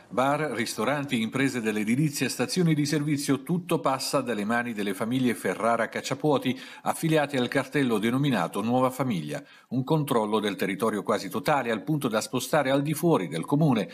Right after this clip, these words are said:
le piazze di spaccio per non incappare in controlli delle forze dell'ordine. Un'organizzazione militare capillare che non ha evitato però a carabinieri e guardia di finanza di mettere le manette a diciannove componenti del clan,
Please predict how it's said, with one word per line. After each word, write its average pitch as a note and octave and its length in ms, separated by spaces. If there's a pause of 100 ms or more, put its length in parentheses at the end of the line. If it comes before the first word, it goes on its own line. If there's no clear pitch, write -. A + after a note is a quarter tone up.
(220)
le C3+ 140
piazze D3+ 360
di D3 100
spaccio C3 480
per B2+ 140
non D3+ 180
incappare C3+ 580
in A#2 120
controlli G#2 560
delle B2+ 200
forze G2+ 360
dell'ordine. E2+ 640 (560)
Un'organizzazione C#3 840
militare A2+ 560
capillare B2+ 580
che A2 140
non A2 160
ha B2+ 100
evitato G#2+ 480
però A2 220
a G#2 40
carabinieri G2+ 560
e F2+ 40
guardia G2+ 300
di F#2 100
finanza A#2 420
di F#2+ 100
mettere A2 340
le F#2+ 100
manette A2 400
a - 20
diciannove A#2 500
componenti B2+ 520
del C3+ 180
clan, F#2+ 460